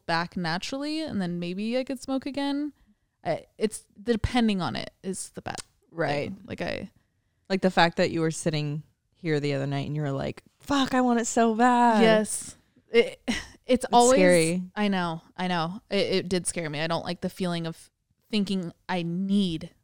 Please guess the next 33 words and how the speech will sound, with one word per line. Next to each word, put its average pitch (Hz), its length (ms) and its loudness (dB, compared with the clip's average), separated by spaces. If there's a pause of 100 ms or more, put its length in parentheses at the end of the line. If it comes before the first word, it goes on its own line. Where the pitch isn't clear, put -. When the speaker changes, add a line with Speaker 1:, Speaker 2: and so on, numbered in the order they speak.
(300)
Speaker 1:
like, 190 180 -10
need 208 260 0
versus 190 340 -2
want, 165 260 -4
thinking 196 300 -4
I 175 120 -4
actually 185 600 -2
need 233 640 -2
something 190 560 -2
to 190 180 -4
operate. 226 640 -4 (520)
I 202 120 2
don't 190 180 2
like 185 280 -4
that, 165 200 0 (720)
like, - 180 -8 (140)
lack 175 260 4
of 151 160 2
Speaker 2:
Mentality. 151 220 -2
Speaker 1:
control. 156 360 -4
Speaker 2:
Yeah. 156 300 -4
Speaker 1:
Yeah. 135 280 -4 (600)
Um, 170 480 -2 (420)
but 208 80 -2
it, 185 120 2
I, 135 180 -2 (680)
whenever 226 440 0
I 208 100 4
have 196 240 -2
late 180 240 -2
nights 180 260 -6
of 180 300 -8 (160)
editing, 175 720 -6